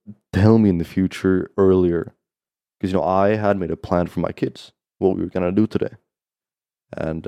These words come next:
I had promised my kids I would, I would, uh, be with them 'cause they wanted me there. Um, so, you know, I had to disappoint them one day.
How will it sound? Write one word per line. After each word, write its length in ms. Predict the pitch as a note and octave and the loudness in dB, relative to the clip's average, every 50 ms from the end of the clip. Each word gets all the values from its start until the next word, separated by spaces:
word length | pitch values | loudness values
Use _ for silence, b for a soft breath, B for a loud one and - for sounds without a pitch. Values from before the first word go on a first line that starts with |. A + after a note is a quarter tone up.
| - - - | -10 -8 -6
I 80 | F2 E2+ | -6 -6
had 140 | - - - | -6 -2 0
promised 320 | - G#2+ A#2 B2 - - | 2 2 2 2 0 -4
my 80 | - - | -6 -8
kids 400 | - - F2+ - - - - - - - | -6 -4 -6 -6 -6 -10 -14 -12 -8 -4
I 120 | F2+ E2+ | -4 -2
would, 300 | E2+ F2 F2 F2 E2+ - | -2 -2 -4 -6 -6 -6
I 140 | - E2+ E2 E2+ | -6 -4 -2 0
would, 320 | F2+ F2 F2 - - - - _ _ - | 0 0 -2 -2 -4 -8 -10 _ _ -4
uh, 420 | F#2 F2+ - - - - - - - - - _ _ _ _ _ _ _ _ - G#2 | -2 -2 0 0 -2 -4 -4 -6 -10 -14 -20 _ _ _ _ _ _ _ _ -20 -8
be 120 | G2 G2+ F#2+ | -4 -2 0
with 160 | F#2 F#2 F2+ | 2 2 2
them 340 | G2+ F#2+ - - - G#2+ A2 _ | 2 0 -2 -4 -12 -16 -18 _
'cause 140 | - F#2+ F2 | -6 -4 -2
they 80 | F2 E2+ | -2 -2
wanted 260 | E2+ D#2+ F#2+ G2 F2+ | -2 0 0 0 0
me 100 | F2 F2 | -2 -4
there. 240 | - - - - - _ _ _ _ _ _ _ _ _ _ _ _ _ _ _ _ _ _ _ _ _ _ - - | -6 -8 -10 -12 -16 _ _ _ _ _ _ _ _ _ _ _ _ _ _ _ _ _ _ _ _ _ _ -8 -4
Um, 680 | F2+ F2 F2 E2+ E2 D#2+ D#2+ D#2+ D#2 D#2 D#2 D2+ D2+ D#2 - _ _ _ _ _ _ _ _ _ _ _ _ _ _ _ _ _ _ _ _ - | -2 0 0 0 -2 -2 -4 -6 -6 -8 -8 -10 -12 -14 -18 _ _ _ _ _ _ _ _ _ _ _ _ _ _ _ _ _ _ _ _ -4
so, 100 | - G#2+ | -2 0
you 40 | |
know, 100 | G#2 F2 | 0 0
I 40 | E2+ | 0
had 100 | F2 F2 G2 | -2 -2 -6
to 60 | F#2+ | -8
disappoint 680 | F#2+ G2+ - - A2 - - - - - E2 E2+ - | -10 -8 -6 -6 -4 -4 -6 -6 -4 -4 -4 -4 -4
them 140 | - E2+ E2 | -6 -6 -6
one 160 | D#2+ E2 E2 | -6 -8 -8
day. 180 | E2 E2 E2+ | -10 -12 -14